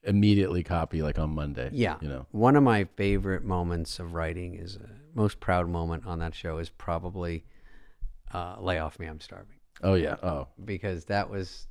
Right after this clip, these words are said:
Speaker 2: a
Speaker 1: Yeah.
Speaker 2: t-shirt. I mean, it's just like
Speaker 1: Yeah.
Speaker 2: to write it and it works perfectly.
Speaker 1: Yeah.
Speaker 2: And, like, he says it
Speaker 1: And
Speaker 2: during, like, rehearsal, or he says it and you're just watching, or you're at lunch and he's like, <laughs> and,
Speaker 1: Yeah.
Speaker 2: and you're trying to incorporate all those funny things.
Speaker 1: Yeah.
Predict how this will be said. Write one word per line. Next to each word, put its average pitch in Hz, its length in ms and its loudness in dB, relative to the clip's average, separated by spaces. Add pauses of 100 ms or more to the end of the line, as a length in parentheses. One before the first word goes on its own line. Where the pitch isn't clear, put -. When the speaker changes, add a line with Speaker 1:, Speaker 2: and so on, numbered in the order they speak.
Speaker 2:
a 80 60 -6
Speaker 1:
Yeah. 67 100 -6
Speaker 2:
t-shirt. - 400 -8
I 107 40 -6
mean, 104 180 -2
it's 98 160 -8
just 110 240 -8
like 95 320 -4
Speaker 1:
Yeah. 101 480 8
Speaker 2:
to 120 120 6
write 110 320 8
it 117 260 6
and 101 140 0
it 95 120 -4 (200)
works 107 380 -4 (180)
perfectly. - 600 -4 (140)
Speaker 1:
Yeah. 85 140 0
Speaker 2:
And, 104 140 -2
like, 95 200 -6
he - 240 -2
says 117 400 4
it 120 200 6
Speaker 1:
And 113 120 6
Speaker 2:
during, 107 460 8
like, 95 260 -2
rehearsal, 95 460 -4
or 92 40 -4
he 90 60 -4
says 101 280 0
it 101 80 -4
and 104 100 2
you're 98 120 6
just 90 120 2
watching, 90 400 0
or 98 40 2
you're 113 180 4
at 101 80 -2
lunch 95 280 0
and 92 80 0
he's 85 100 -2
like, 87 160 -2
<laughs> - 0 -
and, 104 440 -2 (280)
Speaker 1:
Yeah. 139 240 6
Speaker 2:
and 139 180 6
you're 135 180 6
trying 143 300 4
to 143 60 8
incorporate 127 400 6
all 113 100 4
those 120 140 2
funny 120 260 2
things. 117 440 0
Speaker 1:
Yeah. 90 260 4